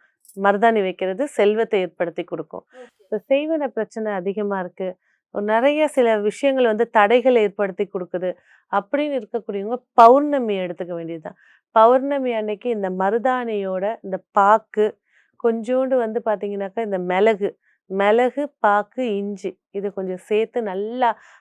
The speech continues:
Speaker 1: அரைச்சு கையில போட்டுட்டு அந்த ஃப்ளேவர் வந்து அந்த உள்ளுக்குள்ள போகணும்.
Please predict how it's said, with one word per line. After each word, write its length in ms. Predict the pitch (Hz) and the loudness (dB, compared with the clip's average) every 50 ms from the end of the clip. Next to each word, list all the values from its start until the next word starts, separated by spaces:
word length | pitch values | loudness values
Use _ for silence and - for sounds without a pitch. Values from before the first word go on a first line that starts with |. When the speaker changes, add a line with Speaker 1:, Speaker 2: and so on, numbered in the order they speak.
| _ _ - | _ _ -2
Speaker 1:
அரைச்சு 540 | 185 185 196 202 233 226 - - - - 302 - - _ _ | 0 0 2 0 -2 -6 -8 -12 -8 -8 -6 -8 -8 _ _
கையில 340 | - - 208 214 226 226 226 214 | 0 2 4 4 4 2 0 -2
போட்டுட்டு 500 | - 214 202 208 196 - 202 185 - 214 226 214 _ _ _ _ _ _ _ - | -2 -2 -2 -2 -4 -6 -8 -6 -4 -6 -6 -6 _ _ _ _ _ _ _ -2
அந்த 180 | 208 208 214 | 0 0 0
ஃப்ளேவர் 500 | 202 - - 269 285 302 330 320 320 285 | -2 0 2 4 4 4 6 6 4 4
வந்து 280 | 247 226 226 220 262 269 247 240 254 254 - | 4 2 2 4 6 6 6 6 4 2 0
அந்த 220 | - 208 196 196 196 190 190 - - _ _ | -2 -2 0 2 2 2 0 -2 -4 _ _
உள்ளுக்குள்ள 440 | 226 220 247 262 269 - 254 226 196 - | -2 2 4 4 6 6 6 6 6 6
போகணும். 420 | - 208 202 202 208 185 165 - | 6 6 8 6 4 0 -2 -6